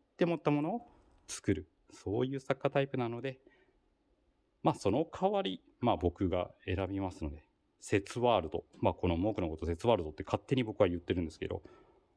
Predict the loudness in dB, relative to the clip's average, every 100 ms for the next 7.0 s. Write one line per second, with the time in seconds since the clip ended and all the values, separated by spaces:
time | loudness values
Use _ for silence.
0 | _ -2 2 2 2 -4 _ _ -10 6
1 | 6 8 6 4 -2 -10 _ _ 2 2
2 | 0 -8 _ -20 -20 -20 _ _ -2 2
3 | 4 4 2 -2 -8 -20 _ _ _ _
4 | _ -12 -2 2 4 2 0 -6 _ _
5 | _ -20 -4 -4 -2 -8 -12 -20 -20 -20
6 | -6 -4 -4 -4 -2 -2 0 -2 -2